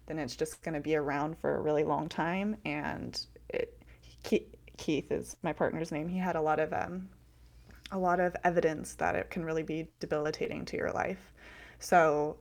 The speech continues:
I just want to have that in my past. <laughs> Um,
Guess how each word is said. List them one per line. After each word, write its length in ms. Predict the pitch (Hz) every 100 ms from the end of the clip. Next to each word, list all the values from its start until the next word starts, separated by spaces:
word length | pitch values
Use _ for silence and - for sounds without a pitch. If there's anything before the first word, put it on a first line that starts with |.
| -
I 220 | - 147
just 480 | 147 165 - - -
want 440 | 165 175 147 139 -
to 400 | - 151 135 151 - -
have 320 | - 165 160
that 280 | 151 139 - - - - -
in 120 | 185
my 120 | 156
past. 640 | 143 - 156 - - - 277
<laughs> 60 | - - - - - -
Um, 600 | 165 151 143 139 135 147